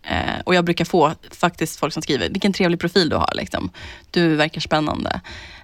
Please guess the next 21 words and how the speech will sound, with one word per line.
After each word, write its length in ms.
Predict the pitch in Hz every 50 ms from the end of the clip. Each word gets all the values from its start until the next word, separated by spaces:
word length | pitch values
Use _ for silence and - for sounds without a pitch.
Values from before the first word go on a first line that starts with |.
| - -
Ehm, 520 | - 180 165 160 160 156 156 156 160 160 165 - - - - - -
men 200 | - 226 233 233
just 280 | 233 226 - - - -
där 160 | 180 165 156
också 300 | 156 160 - - - 170
så 120 | - 165
här, 240 | 151 151 151 151 - - _ _ _ _ _ _ _ _ _ _ _ _ -
eh, 80 | - - - - -
tipset 420 | - 214 202 - - - 180 -
då 140 | - 170 175
till 220 | 175 - 185 170
er 140 | 165 170 165
som 320 | 160 - 165 165 165 165 - - - - -
då 280 | 180 170 170 156 160
kanske 340 | 160 - - 170 160 - -
inte 160 | 165 160 165
har 180 | 170 208 233 233
dejtat 320 | 214 226 214 214 202 190
så 80 | - 190
mycket 200 | 185 180 - -
och 120 | 165 160